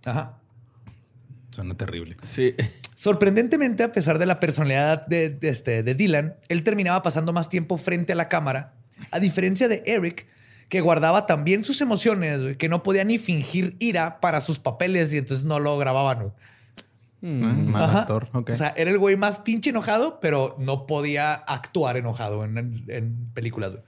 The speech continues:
Speaker 1: Como todos los adolescentes, les gustaba retar a la autoridad y tenían las hormonas hasta el tope, güey.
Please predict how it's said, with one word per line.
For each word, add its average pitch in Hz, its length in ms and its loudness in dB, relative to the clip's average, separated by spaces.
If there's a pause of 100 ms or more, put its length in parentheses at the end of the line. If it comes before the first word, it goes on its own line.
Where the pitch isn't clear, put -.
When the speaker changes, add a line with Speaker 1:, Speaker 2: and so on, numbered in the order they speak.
(1200)
Speaker 1:
Como 202 180 2
todos 262 120 4
los 294 140 2
adolescentes, 208 540 2
les 190 140 -2
gustaba 160 340 0
retar 160 300 0
a 175 40 0
la 185 80 2
autoridad 165 520 0
y 165 80 -2
tenían 151 320 -4
las 185 180 -2
hormonas 135 480 -2
hasta 135 220 -6
el 151 120 -4
tope, - 320 -6
güey. - 120 -16